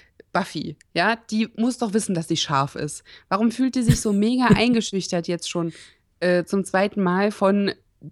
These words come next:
Speaker 1: der dunkelhaarigen mit der Mini-Taille?
Speaker 2: Naja, aber das ist doch das Teenie-Ding, oder nicht?
Speaker 1: Ich weiß es nicht.
Speaker 2: Man fühlt sich halt einfach nicht so richtig wohl im Körper und der verändert sich auch und, naja.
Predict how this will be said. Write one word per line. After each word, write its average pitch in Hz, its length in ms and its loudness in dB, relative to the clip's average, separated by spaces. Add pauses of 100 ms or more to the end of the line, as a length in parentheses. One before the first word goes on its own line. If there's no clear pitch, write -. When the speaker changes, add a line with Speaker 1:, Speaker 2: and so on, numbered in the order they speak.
Speaker 1:
der 185 420 0
dunkelhaarigen 196 800 0
mit 185 140 2
der 196 100 4
Mini-Taille? 151 1000 4 (560)
Speaker 2:
Naja, 135 400 6
aber 131 160 4
das 139 180 0
ist 160 160 -2
doch 202 120 -2
das - 200 -2
Teenie-Ding, 143 640 4
oder 135 160 2
nicht? 135 400 0 (580)
Speaker 1:
Ich 180 200 -10
weiß 165 280 -4
es 165 180 -10
nicht. 170 420 -10 (360)
Speaker 2:
Man 143 180 4
fühlt 240 260 4
sich 139 200 2
halt 135 460 0
einfach 135 440 -4
nicht 139 220 -2
so 143 120 -4
richtig 139 360 -2
wohl 135 220 0
im 135 140 2
Körper 135 460 -2
und 131 120 0
der 131 180 0
verändert 165 500 0
sich - 260 -4
auch 143 400 -4
und, 127 340 2 (1200)
naja. 127 340 0